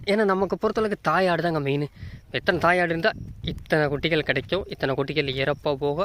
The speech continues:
இத்தனை குட்டிகள் கிடைக்கும், இத்தனை குட்டிகள் எத்தனை கிடா குட்டி வரும்னு நம்ம கன்ஃபார்மா சொல்ல முடியாது. அந்த சொல்ல முடியாது. பத்து தாய் ஆடு விட்டு ஒரு தடவை இருபது குட்டிகள் இப்போ ரெண்டு ரெண்டா போட்டு இருபது வந்து இருபதுமே பொட்டையா வந்தாலும் உண்டு, இல்ல இருபதுமே கிடா வந்தா உங்களுக்கு லாபம் தான். ஏன்னா அதை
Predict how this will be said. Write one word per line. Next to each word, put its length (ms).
இத்தனை 260
குட்டிகள் 340
கிடைக்கும், 300
இத்தனை 240
குட்டிகள் 260
எத்தனை 200
கிடா 220
குட்டி 260
வரும்னு 340
நம்ம 140
கன்ஃபார்மா 340
சொல்ல 140
முடியாது. 220
அந்த 200
சொல்ல 260
முடியாது. 280
பத்து 240
தாய் 220
ஆடு 240
விட்டு 240
ஒரு 140
தடவை 220
இருபது 300
குட்டிகள் 360
இப்போ 100
ரெண்டு 180
ரெண்டா 160
போட்டு 180
இருபது 260
வந்து 240
இருபதுமே 420
பொட்டையா 260
வந்தாலும் 240
உண்டு, 200
இல்ல 160
இருபதுமே 380
கிடா 160
வந்தா 240
உங்களுக்கு 260
லாபம் 260
தான். 100
ஏன்னா 180
அதை 180